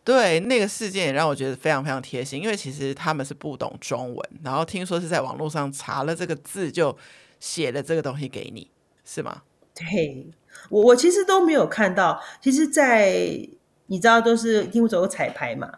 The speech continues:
Speaker 1: 对。
Speaker 2: 但彩排他们没有拿出来。
Speaker 1: 哦，
Speaker 2: 所以我真正
Speaker 1: 所以是一个surprise。
Speaker 2: 看到就是结婚当天，
Speaker 1: 结婚当天。
Speaker 2: 我很感动。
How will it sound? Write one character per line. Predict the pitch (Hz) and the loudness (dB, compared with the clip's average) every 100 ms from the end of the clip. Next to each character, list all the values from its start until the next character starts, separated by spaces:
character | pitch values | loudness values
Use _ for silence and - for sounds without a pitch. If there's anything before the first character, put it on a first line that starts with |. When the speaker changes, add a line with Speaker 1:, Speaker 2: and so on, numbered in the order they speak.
| - - | -16 -2
Speaker 1:
对。 | 147 240 | 0 2
Speaker 2:
但 | 240 | 0
彩 | 233 - 156 | -2 -4 -6
排 | 151 160 - | -6 -12 -4
他 | |
们 | 196 196 | 0 2
没 | 196 | 2
有 | 170 | 0
拿 | 156 135 | -2 -4
出 | - - 156 | -6 -8 -8
来。 | - - - - | -8 -10 -18 -6
Speaker 1:
哦， | 233 269 302 220 | -2 2 4 2
Speaker 2:
所 | - 254 | 4 4
以 | |
我 | 247 214 | 6 4
真 | |
正 | 175 | 2
Speaker 1:
所 | - | 4
以 | 311 | 6
是 | |
一 | |
个 | 311 285 247 | 6 6 4
surprise。 | |
Speaker 2:
看 | - 240 214 | 2 2 6
到 | 208 | 4
就 | 185 220 | 4 -2
是 | 220 202 | -4 -6
结 | - 185 | -2 0
婚 | 185 180 | 2 2
当 | 180 151 156 | 0 -4 -6
天， | 160 143 147 160 - | -8 -10 -10 -18 -18
Speaker 1:
结 | 120 | -12
婚 | 120 | -6
当 | 143 | -4
天。 | |
Speaker 2:
我 | |
很 | 170 180 | -4 -2
感 | 170 135 - | -4 -4 -6
动。 | - - | -6 -6